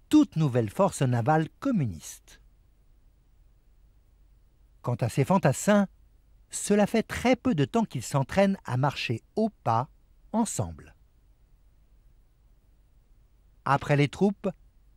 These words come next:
viennent les véhicules de combat. Ces petits blindés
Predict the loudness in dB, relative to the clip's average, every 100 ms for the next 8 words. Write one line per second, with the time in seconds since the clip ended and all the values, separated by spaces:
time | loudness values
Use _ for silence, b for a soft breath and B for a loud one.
0 | _ -10 0 2 4 2 4 2 2 -4
1 | -2 -2 -2 -4 -4 -8 _ _ _ _
2 | _ _ _ _ _ _ _ _ _ _
3 | -12 0 0 2 0 2 -2 0 0 2
4 | 0 -2